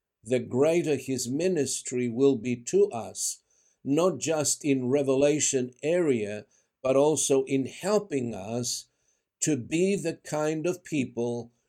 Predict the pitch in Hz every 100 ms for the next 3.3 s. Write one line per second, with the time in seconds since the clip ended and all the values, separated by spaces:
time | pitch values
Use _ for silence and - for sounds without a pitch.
0 | _ 135 143 123 131 - 160 160 156 147
1 | 139 107 139 202 190 147 - 120 117 113
2 | 107 117 120 123 123 123 147 143 104 120
3 | 120 117